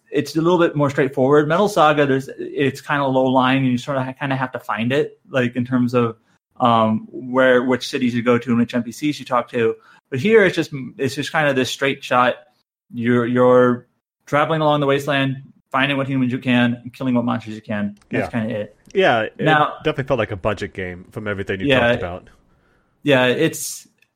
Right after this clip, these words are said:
Speaker 1: it, I know people say this, and, but this time I sort of mean it. While it is an H D game,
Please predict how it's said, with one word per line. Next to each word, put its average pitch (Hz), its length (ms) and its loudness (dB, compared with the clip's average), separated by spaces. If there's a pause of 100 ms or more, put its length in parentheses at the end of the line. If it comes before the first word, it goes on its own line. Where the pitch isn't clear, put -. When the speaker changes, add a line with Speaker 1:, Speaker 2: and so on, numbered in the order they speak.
(140)
Speaker 1:
it, 185 140 0 (800)
I 185 120 2
know 254 160 6
people 165 360 0
say 113 300 0
this, 123 460 -2 (760)
and, 127 540 0
but 131 140 -8
this 160 140 -2
time 214 200 -4
I 170 60 -6
sort 147 220 -6
of 123 60 -4
mean 113 240 -2
it. 123 360 -2
While 170 240 4
it 175 100 2
is 196 220 0
an 156 140 -4
H 151 340 -6
D 127 220 -2
game, 120 580 0